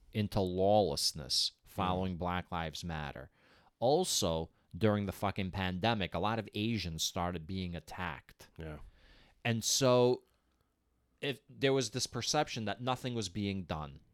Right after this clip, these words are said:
Speaker 1: Like, we're the police, nothing's being done.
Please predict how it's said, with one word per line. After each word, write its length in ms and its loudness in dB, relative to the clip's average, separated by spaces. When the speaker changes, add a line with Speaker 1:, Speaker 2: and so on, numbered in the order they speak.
Speaker 1:
Like, 200 -8
we're 200 6
the 80 0
police, 540 -2
nothing's 380 -4
being 320 -2
done. 420 -2